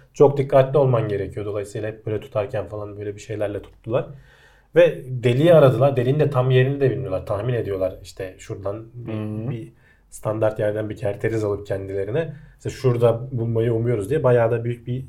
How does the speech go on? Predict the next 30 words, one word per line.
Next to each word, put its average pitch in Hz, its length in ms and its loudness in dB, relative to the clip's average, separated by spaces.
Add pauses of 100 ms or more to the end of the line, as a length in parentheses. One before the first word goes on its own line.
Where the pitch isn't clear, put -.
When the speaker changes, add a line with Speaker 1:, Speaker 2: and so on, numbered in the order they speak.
Speaker 1:
şey 123 200 -2
açtılar. 117 420 -4 (880)
Ee, 135 220 -6 (180)
en 170 180 6
sonunda 131 280 2
da 185 80 4
buldular. 165 420 4
Fotoğraflarını 156 540 0
çektiler. 131 340 -2
Onun 127 160 2
etrafından 131 640 2
işte 131 220 -4
şeyler 127 340 -2
aldılar, 104 380 0
örnekler 120 520 0
aldılar. 117 480 0
Dünyada 117 380 0
onlar 113 200 -2
incelenecek. 110 600 -4 (440)
Ee, 104 340 -8
o 113 240 -6
epoksi 117 580 -4
denilen 113 300 0
o 110 120 -4
yapıştırıcının 113 800 -6
uzay 113 260 -4
ortamında 113 380 -4
nasıl 113 240 -6
davrandığını 104 540 -4
falan 113 300 -2